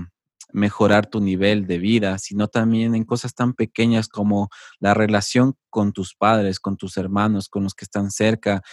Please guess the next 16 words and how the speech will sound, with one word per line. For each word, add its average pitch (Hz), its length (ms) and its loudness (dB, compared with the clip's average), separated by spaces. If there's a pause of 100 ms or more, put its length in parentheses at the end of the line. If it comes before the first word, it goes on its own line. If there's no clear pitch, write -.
(220)
eh, 104 320 0
así 110 720 -2 (280)
tengas 113 300 -2
la 98 120 -4
edad 95 220 -2
que 92 120 -4
tengas, 104 580 0
eh, 92 540 -4 (680)
y 123 160 4
eso 151 200 2
creo 147 240 2
que 110 120 0
también 120 400 4
es 117 180 -2
una... 110 320 2 (640)
Um, 101 500 6